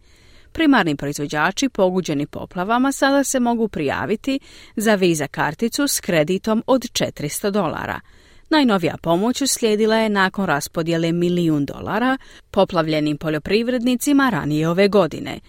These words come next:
Poljoprivrednici, njihove obitelji i zaposlenici također mogu pristupiti besplatnoj savjetodavnoj službi Rural Aid, koja će putovati u pogođene regije kada to bude sigurno.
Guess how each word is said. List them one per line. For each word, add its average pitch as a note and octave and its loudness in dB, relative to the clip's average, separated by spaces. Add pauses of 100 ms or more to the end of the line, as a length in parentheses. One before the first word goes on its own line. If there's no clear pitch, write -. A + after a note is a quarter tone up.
(400)
Poljoprivrednici, F#3+ 2
njihove D3 -4
obitelji E3 -2
i F#3 -4
zaposlenici D3+ -6 (320)
također C#4 2
mogu F#3+ 2
pristupiti E3 -4
besplatnoj G#3 -2
savjetodavnoj D#3 -4
službi F3 -2
Rural D3+ -2
Aid, E3 -6 (380)
koja C#4+ 2
će C#4+ 0
putovati A3+ -2
u G#3+ 0
pogođene D3+ -4
regije G#3 -2
kada C#4 0
to F3 -2
bude E3 -8
sigurno. - -8